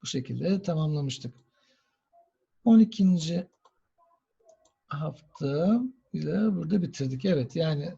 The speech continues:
son noktayı burada koymuştuk. Final yazıyor zaten. Bu haf-, bu sene sadece zaman serileri hakkında kısa bilgi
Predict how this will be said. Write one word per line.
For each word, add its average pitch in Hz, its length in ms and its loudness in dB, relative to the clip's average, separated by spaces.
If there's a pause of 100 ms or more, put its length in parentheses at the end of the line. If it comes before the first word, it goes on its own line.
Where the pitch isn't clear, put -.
(120)
son 185 480 0
noktayı 165 440 0
burada 175 260 0
koymuştuk. 190 560 0
Final 156 320 -2
yazıyor 123 320 -2
zaten. 123 520 -2 (640)
Bu 269 80 8
haf-, 214 300 6
bu 247 120 4
sene 214 340 4
sadece 254 380 4
zaman 202 300 4
serileri 175 680 0
hakkında 160 440 -2
kısa 196 480 -2
bilgi 170 500 -2